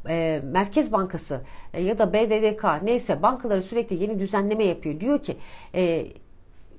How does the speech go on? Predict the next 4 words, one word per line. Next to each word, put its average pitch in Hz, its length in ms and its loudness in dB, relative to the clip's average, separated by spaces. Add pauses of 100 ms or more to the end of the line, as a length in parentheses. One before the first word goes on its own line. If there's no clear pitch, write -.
(1400)
insanları 262 520 0
T 240 200 0
L'ye 240 140 2
yönlendirin. 147 540 -4